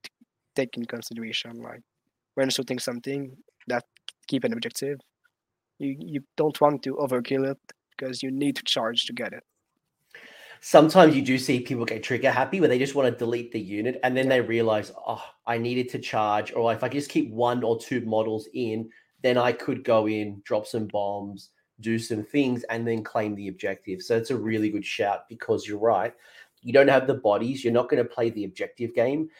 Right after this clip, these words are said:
Speaker 2: You're not going to, you know, easily delete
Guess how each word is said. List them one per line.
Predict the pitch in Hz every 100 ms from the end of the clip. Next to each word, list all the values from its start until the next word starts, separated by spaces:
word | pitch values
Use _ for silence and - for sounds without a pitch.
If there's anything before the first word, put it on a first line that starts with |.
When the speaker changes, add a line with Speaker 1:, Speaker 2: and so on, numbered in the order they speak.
| - -
Speaker 2:
You're | 113 113
not | 123 123
going | 127 117 113 117 127
to, | 117 110 107 -
you | 117
know, | 107 107
easily | 135 143 135 127 117
delete | 110 117 101 110 110